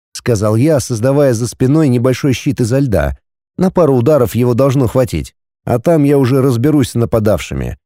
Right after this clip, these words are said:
Главарь сделал незаметный знак стоящим позади меня и тут же сделал замах в мою сторону. Мне пришлось отскочить вправо и, создав в левой руке гранату изо льда и лавы,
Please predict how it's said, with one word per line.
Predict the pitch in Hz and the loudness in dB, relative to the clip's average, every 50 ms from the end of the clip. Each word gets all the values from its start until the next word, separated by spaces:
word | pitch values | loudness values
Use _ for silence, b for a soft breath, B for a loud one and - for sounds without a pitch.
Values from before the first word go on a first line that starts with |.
| _ _ _ _ _ _ - | _ _ _ _ _ _ -8
Главарь | - 82 92 92 92 101 110 143 165 175 156 | -4 -2 0 0 0 2 2 2 2 2 0
сделал | 135 104 104 110 123 156 165 160 160 151 | 0 -2 -4 -4 -2 0 0 2 2 2
незаметный | 147 147 147 131 135 147 156 156 147 - - 131 131 120 | 2 2 2 0 0 0 0 0 0 0 0 0 0 0
знак | 98 95 120 156 175 180 - - - | 0 0 0 0 0 0 -2 -4 -8
стоящим | - - - 135 131 143 151 135 - - 131 113 | -10 -6 -2 0 0 2 0 0 -2 -2 -2 -2
позади | - 117 98 120 113 101 107 | -2 -2 -2 -2 -2 0 0
меня | 104 92 92 104 139 156 127 82 69 67 - | 0 2 2 0 0 0 0 -2 -4 -4 -4
и | 73 92 113 | -4 -4 -4
тут | - - 190 196 151 | -2 -2 -2 0 0
же | 117 - 151 | 0 0 -2
сделал | 127 98 90 123 151 147 139 123 | -2 -2 -2 -2 0 2 2 0
замах | 110 98 98 120 123 139 143 120 - - | 0 0 0 0 0 2 0 0 0 0
в | |
мою | 113 120 120 113 | 0 0 0 0
сторону. | - - - 127 104 85 76 69 65 62 - - _ _ _ _ _ _ _ _ _ _ _ _ | -2 -2 -2 -2 0 0 -2 -2 -4 -6 -10 -12 _ _ _ _ _ _ _ _ _ _ _ _
Мне | - - 131 165 165 113 | -2 0 0 2 0 0
пришлось | - 139 131 - 156 151 131 - | 0 -2 -2 0 -2 -2 0 -2
отскочить | 131 117 - - 135 - - 127 - | -4 -4 -2 -4 -4 -2 -2 -4 -4
вправо | - - 175 190 143 92 78 76 | -2 0 0 2 2 2 0 0
и, | 82 107 120 107 - - - | 0 0 -2 -2 -4 -6 -8
создав | - - 127 123 120 113 123 156 147 120 | -6 -2 -2 0 0 0 0 0 2 2
в | 101 110 | 2 2
левой | 131 139 123 110 110 | 2 2 2 2 2
руке | 113 113 107 - 127 104 | 0 0 0 -2 -2 -2
гранату | 85 - 107 117 120 135 131 110 - 104 | 0 0 0 2 2 2 0 0 0 0
изо | 101 95 90 101 95 | 0 0 0 -2 -2
льда | 95 92 110 101 | 0 0 0 0
и | 90 | 0
лавы, | 90 95 123 156 165 120 92 85 73 71 | 0 2 2 2 0 0 0 -2 -2 -4